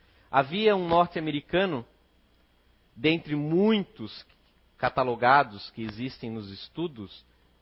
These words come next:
mas vamos pegar um mais conhecido para exemplificar, chamado Ingo Swann, que era um, um, na época, um rapaz, obviamente já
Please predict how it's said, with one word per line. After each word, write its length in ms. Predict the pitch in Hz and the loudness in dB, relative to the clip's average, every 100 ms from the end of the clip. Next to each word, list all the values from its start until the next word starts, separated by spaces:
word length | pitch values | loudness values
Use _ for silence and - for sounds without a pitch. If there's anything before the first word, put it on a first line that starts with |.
| _ | _
mas 180 | 110 110 | -6 -2
vamos 280 | 131 139 127 | -4 -6 -6
pegar 340 | 131 120 127 | -8 0 0
um 160 | 131 135 | 0 -4
mais 220 | 127 123 | -4 -4
conhecido 500 | - 127 117 - 147 | -8 -10 -10 -12 -14
para 160 | 139 120 | -8 -6
exemplificar, 920 | 120 110 104 107 - - 156 156 - _ _ - | -6 -8 -12 -16 -18 -4 -2 -2 -4 _ _ -2
chamado 460 | 147 151 156 151 | 0 4 2 2
Ingo 280 | 170 214 208 | -2 -4 -8
Swann, 480 | - 196 160 151 160 - _ _ _ _ - | -12 -2 0 0 -2 -12 _ _ _ _ 2
que 100 | 220 | 6
era 200 | 226 233 | 6 4
um, 800 | 226 214 208 185 170 170 139 117 | -2 -4 -8 -10 -12 -12 -14 -4
um, 40 | |
na 140 | 151 | 4
época, 380 | 135 151 - 139 | 6 6 4 -4
um 40 | 131 | -2
rapaz, 480 | 151 - 135 160 | -2 2 4 4
obviamente 580 | 127 117 120 117 120 123 | 0 -2 -2 -6 -8 -8
já 100 | 107 | -10